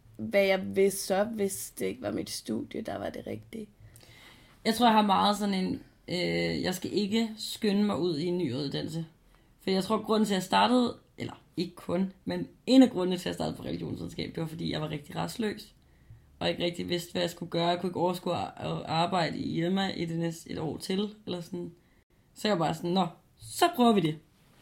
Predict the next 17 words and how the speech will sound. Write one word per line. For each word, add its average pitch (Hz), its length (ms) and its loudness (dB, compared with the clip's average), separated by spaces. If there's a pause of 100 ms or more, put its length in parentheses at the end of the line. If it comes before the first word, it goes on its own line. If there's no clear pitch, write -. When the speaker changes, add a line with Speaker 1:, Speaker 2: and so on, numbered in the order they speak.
(580)
Speaker 2:
Og 202 120 -2
det 240 100 8
vil 233 60 6
jeg 196 100 6
bare 175 140 6
ikke 180 120 0
gøre 180 180 0
igen, 175 200 -2
så 190 120 -4
nu 208 100 2
skal 202 160 0
jeg 180 80 4
bare 175 360 2
give 196 140 -2
mig 185 120 0
tid - 300 -2
og, 175 340 -4